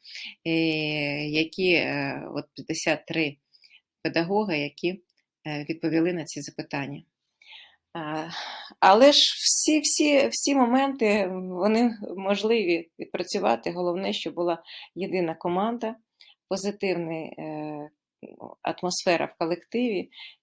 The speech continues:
і всі складнощі, вони будуть вирішуватися. І н-, найголовніше, що,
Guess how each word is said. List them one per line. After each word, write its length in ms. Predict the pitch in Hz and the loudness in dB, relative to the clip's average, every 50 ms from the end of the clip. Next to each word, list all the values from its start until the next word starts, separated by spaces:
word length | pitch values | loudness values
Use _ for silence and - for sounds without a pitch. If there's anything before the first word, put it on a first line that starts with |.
| _ _ | _ _
і 240 | - 180 175 165 165 | 0 0 0 0 0
всі 460 | - - - - - 214 226 226 208 - | 0 0 2 2 2 2 2 0 0 -2
складнощі, 680 | - - - - 185 196 196 180 160 160 - - 165 | -4 -6 -4 -2 -2 -2 -2 -2 -4 -4 -4 -4 -4
вони 240 | 156 165 165 165 175 | -4 -4 -6 -6 -6
будуть 340 | 165 160 160 - 156 - - | -6 -8 -8 -8 -10 -6 -4
вирішуватися. 760 | 170 170 165 151 147 - - - - - - - - - - - - - - - - _ _ | -4 -4 -4 -4 -4 -6 -6 -8 -10 -12 -8 -8 -6 -6 -8 -10 -14 -16 -18 -18 -18 _ _
І 220 | - 180 180 165 156 | -2 0 0 0 0
н-, 240 | - 175 180 - - | 0 -2 -4 -4 -4
найголовніше, 960 | 180 190 226 240 226 208 180 185 175 170 156 160 156 151 135 - - - - - - _ _ _ - - - - _ | 0 2 4 4 4 4 4 2 0 0 -2 -4 -6 -8 -6 -6 -6 -8 -8 -12 -18 _ _ _ -20 -20 -20 -16 _
що, 260 | - - 175 170 | -4 0 0 0